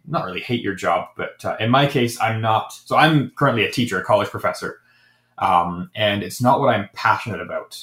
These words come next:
And I feel like from my end, that's not fair on the students. If I'm not passionate about teaching, they're not gonna necessarily be passionate about learning.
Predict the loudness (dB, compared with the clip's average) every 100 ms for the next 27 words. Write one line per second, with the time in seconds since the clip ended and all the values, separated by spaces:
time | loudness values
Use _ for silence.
0 | -16 -4 -2 -2 -4 -6 -4 -4 -4 -8
1 | -18 _ _ -6 -2 -2 -2 -4 -2 -4
2 | -4 -4 -2 -4 -8 -20 _ _ _ _
3 | _ -10 0 4 4 4 0 2 4 2
4 | -4 -2 2 4 2 2 0 0 -4 -2
5 | -4 -4 -6 -6 -2 0 0 -4 -6 -6
6 | -8 -8 -8 -4 -4 -4 -6 -8 -6 -4
7 | -2 -4